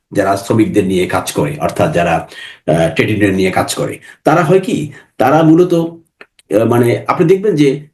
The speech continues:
এখানে যারাই শ্রমিক নেতা হয়েছেন বাংলাদেশে, তারা কিন্তু কেউ শ্রমিক না, তারা কিন্তু নানাভাবে রাজনৈতিক নেতা হিসেবে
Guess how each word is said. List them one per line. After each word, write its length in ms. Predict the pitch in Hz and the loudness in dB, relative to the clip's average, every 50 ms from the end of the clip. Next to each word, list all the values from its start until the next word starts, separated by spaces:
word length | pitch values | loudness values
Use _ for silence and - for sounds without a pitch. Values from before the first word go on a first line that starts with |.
| _ - | _ -6
এখানে 300 | 120 120 160 156 160 147 | -4 0 2 2 2 2
যারাই 300 | 131 123 131 151 175 190 | 2 2 2 2 2 0
শ্রমিক 320 | - - 170 151 156 151 | 0 0 2 2 4 4
নেতা 180 | 139 139 143 113 | 2 0 -2 0
হয়েছেন 400 | 110 123 123 120 - 107 90 92 | 2 2 0 0 -2 -6 -6 -4
বাংলাদেশে, 400 | 101 104 104 98 95 - - 104 | -4 -2 -2 -2 -4 -4 -6 -2
তারা 160 | - 120 139 | -2 0 2
কিন্তু 180 | 151 151 151 | 4 2 2
কেউ 180 | 147 143 143 147 | 4 2 2 2
শ্রমিক 280 | 143 - 120 107 - - | 2 0 0 0 -2 -4
না, 220 | - 98 - - - _ _ - | -8 -16 -18 -20 -20 _ _ -2
তারা 160 | 110 123 127 | 0 0 0
কিন্তু 440 | 131 143 131 127 139 127 131 - - - _ _ _ | 0 0 0 0 2 2 0 0 -4 -10 _ _ _
নানাভাবে 640 | - 120 135 - 175 175 156 151 139 123 135 123 - - - - _ - | 0 2 2 4 4 4 4 4 2 2 0 0 -2 -6 -14 -10 _ -2
রাজনৈতিক 420 | 117 123 127 120 127 113 117 110 | 0 0 0 0 -2 -2 0 -2
নেতা 180 | 113 107 110 117 | -2 0 0 0
হিসেবে 480 | 127 127 127 131 110 107 101 95 - | 0 2 0 0 -2 -2 -2 -4 -6